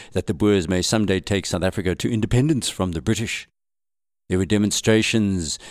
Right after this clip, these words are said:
in favour of the Boers, then counter-demonstrations in favour of the British.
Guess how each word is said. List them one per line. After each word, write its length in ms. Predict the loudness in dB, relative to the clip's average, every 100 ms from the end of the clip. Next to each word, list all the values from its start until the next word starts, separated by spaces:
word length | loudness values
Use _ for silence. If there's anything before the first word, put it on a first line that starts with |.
| -20 -8
in 140 | -8
favour 300 | -4 -2 0
of 200 | -2 -4
the 80 | -6
Boers, 380 | -6 -4 -6 0
then 220 | 2 2
counter-demonstrations 1160 | 2 4 4 4 4 4 2 2 2 2 -4 -4
in 120 | -4
favour 300 | 0 0 0
of 120 | -2
the 80 | -2
British. 480 | -2 -2 -4 -10